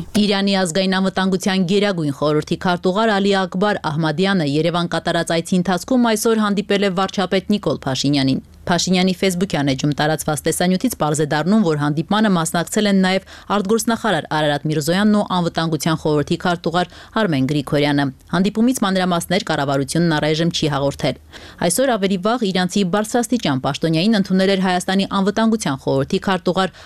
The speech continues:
Արմեն Գրիգորյանը։ Պաշտոնական հաղորդագրության մեջ նշվում է, որ Ահմադյանը և Գրիգորյանը քննարկել են տարածաշրջանային գործընթացները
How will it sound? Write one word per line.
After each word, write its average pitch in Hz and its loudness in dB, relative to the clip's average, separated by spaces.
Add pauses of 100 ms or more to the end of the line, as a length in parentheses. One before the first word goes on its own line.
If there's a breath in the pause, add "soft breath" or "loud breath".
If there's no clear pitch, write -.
Արմեն 214 0
Գրիգորյանը։ 139 -2 (200)
Պաշտոնական 147 -2
հաղորդագրության 160 -2
մեջ 196 2
նշվում 208 0
է, 202 2
որ 175 0 (180 loud breath)
Ահմադյանը 175 0
և 143 -2
Գրիգորյանը 170 0
քննարկել 170 0
են 196 0 (180 loud breath)
տարածաշրջանային 208 0
գործընթացները 147 0